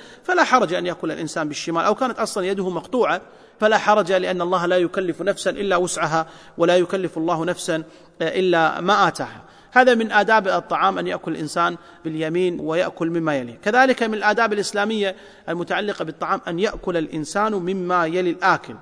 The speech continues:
فقد جاء في حديث عمر بن أبي سلمة أنه قال: "أكلت يومًا مع رسول الله صلى الله عليه وسلم فجعلت آخذ من لحم حول الصحفة." يعني أحيانًا في الطعام، أحيانًا بعد قدرك شو تسوي؟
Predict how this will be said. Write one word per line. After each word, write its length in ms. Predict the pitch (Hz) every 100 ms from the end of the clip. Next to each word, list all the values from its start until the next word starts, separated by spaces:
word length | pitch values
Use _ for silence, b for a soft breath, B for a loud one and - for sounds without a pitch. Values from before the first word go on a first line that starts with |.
| B B B B
فقد 280 | - 165 170
جاء 180 | 170 185
في 140 | 170
حديث 220 | 151 190 -
عمر 220 | 196 170
بن 120 | 147
أبي 160 | 156 151
سلمة 320 | 202 196 165
أنه 280 | 165 160 151
قال: 240 | 196 226 226 B B B
"أكلت 360 | 175 247 262 -
يومًا 320 | 240 247 233
مع 200 | 208 175
رسول 280 | 196 - 214
الله 260 | 202 202
صلى 240 | 185 185 175
الله 280 | 180 175 165
عليه 140 | 165
وسلم 360 | 151 202 202 165
فجعلت 640 | 160 165 170 208 - 151
آخذ 640 | 180 196 208 196 - 160 147
من 380 | 143 165 160
لحم 400 | 190 208 180 160
حول 320 | 143 202 233 233
الصحفة." 560 | - - - - 151 - B B B B
يعني 120 | - 160
أحيانًا 380 | 170 233 247
في 100 | 170
الطعام، 540 | 165 - 160 208 156 160 - b b b b
أحيانًا 260 | 180 220 208
بعد 240 | 190 196 -
قدرك 260 | 277 233 165
شو 100 | 196
تسوي؟ 300 | - - -